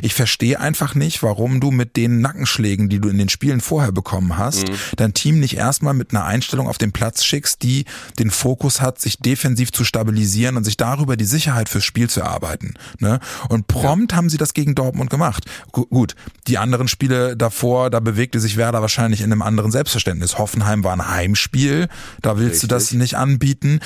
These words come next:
Speaker 1: Die anderen waren, ich sag jetzt mal in Anführungsstrichen, Abstiegskandidaten. Da hast du
Speaker 2: Exakt.
Speaker 1: auch das Selbstverständnis, das anders zu spielen. Aber auf der anderen Seite zeigt es halt auch sofort, wenn du dem Team die Marschroute an die Hand gibst, zu sagen,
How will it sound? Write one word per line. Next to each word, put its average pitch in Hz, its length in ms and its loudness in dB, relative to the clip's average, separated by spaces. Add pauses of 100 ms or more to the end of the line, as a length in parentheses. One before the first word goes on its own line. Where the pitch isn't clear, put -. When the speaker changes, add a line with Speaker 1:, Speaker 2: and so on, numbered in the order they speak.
(180)
Speaker 1:
Die 110 100 0
anderen 110 380 0
waren, 104 200 0
ich 101 80 -2
sag 107 120 -2
jetzt 117 120 -2
mal 98 80 2
in 98 80 -2
Anführungsstrichen, 107 720 -2
Abstiegskandidaten. 123 1300 0 (220)
Da 101 80 2
hast 110 140 0
du - 20 0
Speaker 2:
Exakt. 87 80 2
Speaker 1:
auch 101 160 0
das 120 140 0
Selbstverständnis, 117 960 0
das 113 160 -2
anders 110 260 2
zu - 140 -2
spielen. 113 400 0 (260)
Aber 120 220 0
auf 123 80 0
der 143 100 -2
anderen 143 160 2
Seite 123 240 -2
zeigt 143 600 -2
es 151 160 0
halt 135 240 -2
auch 123 180 0
sofort, 127 680 0
wenn 123 140 2
du 120 60 2
dem 107 240 0
Team 220 360 2
die 120 140 2
Marschroute 127 640 2
an 104 140 0
die 95 140 2
Hand 180 280 0
gibst, - 300 -2
zu - 80 0
sagen, 101 360 0